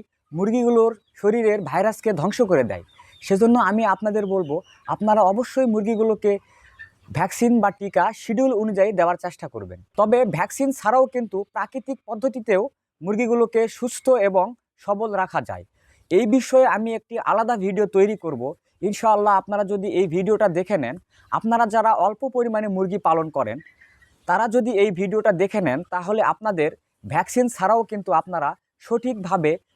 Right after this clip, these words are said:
মুরগি পালন করতে পারবেন ইনশাআল্লাহ। আর আমরা কিন্তু ভ্যাকসিন ছাড়াও সঠিকভাবে মুরগি পালন করতে পারবো প্রাকৃতিক পদ্ধতিতে। তবে এই প্রাকৃতিক পদ্ধতিতে মুরগি পালনের বিষয়ে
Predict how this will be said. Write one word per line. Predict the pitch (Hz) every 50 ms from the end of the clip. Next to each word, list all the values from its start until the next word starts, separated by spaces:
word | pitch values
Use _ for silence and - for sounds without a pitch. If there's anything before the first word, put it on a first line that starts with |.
| _ -
মুরগি | 170 196 202 180 208 - 180
পালন | 180 190 196 190 185
করতে | 190 170 - 175 151
পারবেন | 139 127 131 160 - - -
ইনশাআল্লাহ। | 156 143 - - 123 107 95 92 92 90 - _ _ _ _ - - _ - - - 135
আর | 151 151 - 143
আমরা | 180 196 226 233 -
কিন্তু | 247 226 220 175 - 151 147
ভ্যাকসিন | 175 175 - - 233 233 208 -
ছাড়াও | - 196 202 180 147 175 - _ _ _ _ _ -
সঠিকভাবে | - 208 - 247 202 196 196 214 202 226 220 202
মুরগি | 202 208 185 185 - - 185
পালন | 170 269 214 220 196 -
করতে | 214 - - 190 160
পারবো | 151 135 107 107 117 143 - _ _ _ _ _ -
প্রাকৃতিক | 180 196 - - 220 - 254 240 _ -
পদ্ধতিতে। | 208 220 196 240 208 190 160 131 127 143 185 - _ - - - _ - -
তবে | 196 208 220 247 220 233
এই | 247 202 -
প্রাকৃতিক | 208 214 214 262 262 247 - 269 262 _ -
পদ্ধতিতে | 233 214 247 262 226 254 220 254 247 220
মুরগি | 220 226 220 208 233 -
পালনের | 208 208 214 220 220 214 190 185
বিষয়ে | 208 - 226 185 147